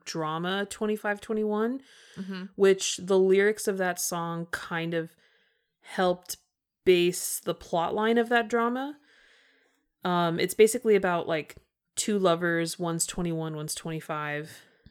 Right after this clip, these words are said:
Speaker 1: and, like, the story of their relationship and blah, blah,
Speaker 2: Mm-hmm.
Speaker 1: blah. And it's a, it's a gut-wrenching good song.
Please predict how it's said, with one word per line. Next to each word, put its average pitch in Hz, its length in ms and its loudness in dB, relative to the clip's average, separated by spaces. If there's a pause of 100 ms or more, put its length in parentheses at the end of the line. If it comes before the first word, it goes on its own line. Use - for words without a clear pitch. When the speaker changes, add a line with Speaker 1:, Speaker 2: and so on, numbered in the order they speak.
(120)
Speaker 1:
and, 165 180 -4
like, 156 300 -8
the 180 100 -8
story 156 440 -4
of 151 140 -8
their 147 340 -8 (640)
relationship 165 640 -6
and 180 140 -12
blah, 185 120 -6
blah, 220 100 -4
Speaker 2:
Mm-hmm. 214 80 -6
Speaker 1:
blah. - 180 -6 (800)
And 190 180 2
it's 190 120 -4
a, 214 80 -8 (180)
it's 220 320 -4
a 165 480 -2 (320)
gut-wrenching 165 960 -2 (800)
good 170 300 2
song. 143 500 -8